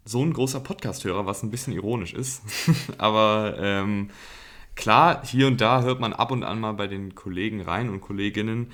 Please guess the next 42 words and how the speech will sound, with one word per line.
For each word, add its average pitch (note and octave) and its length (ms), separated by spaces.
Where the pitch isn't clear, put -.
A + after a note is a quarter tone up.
Vor - 140
allen A#2+ 140
Dingen, C3 120
wenn A#2+ 120
halt A2 160
jemand G#2 200
zu F2+ 120
Gast A2 260
ist C3 140
bei - 80
uns. A#2 240
Also F#2+ 340
wir - 140
werden G2 180
auch F#2+ 160
in F2 80
den F2+ 220
kommenden G2 280
Wochen G2 360
wahrscheinlich - 400
wieder G2+ 220
den F#2 120
einen G2 160
oder F#2 100
anderen F#2+ 200
Gast G2 220
begrüßen. B2 440
Da F2+ 360
hört A#2 140
man G#2 100
natürlich F#2+ 240
schon B2 140
mal B2+ 120
vorher A#2 280
rein, A2 300
was - 160
machen A#2+ 240
die A2+ 80
so G#2+ 120
in G#2 100
letzter G#2 280
Zeit. G2+ 360